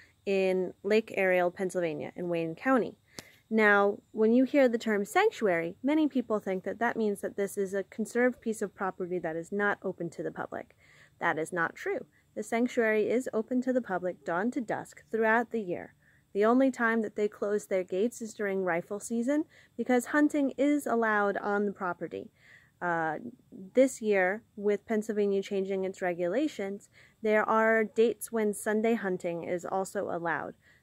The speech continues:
So make sure that you wear your bright orange if you are out on the trails on November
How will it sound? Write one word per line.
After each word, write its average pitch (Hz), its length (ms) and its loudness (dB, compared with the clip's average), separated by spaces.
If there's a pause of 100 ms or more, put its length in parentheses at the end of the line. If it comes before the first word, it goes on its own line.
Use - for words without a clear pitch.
So 190 640 2
make 214 260 -2
sure 226 220 0
that 214 100 0
you 208 180 0
wear 202 280 0
your 185 180 -2
bright 196 460 -2
orange 180 480 -2
if 196 200 -8
you 202 160 0
are 190 240 -2
out 233 220 2
on 226 120 2
the 214 100 0
trails 180 340 -2
on 185 220 -4
November 175 480 -6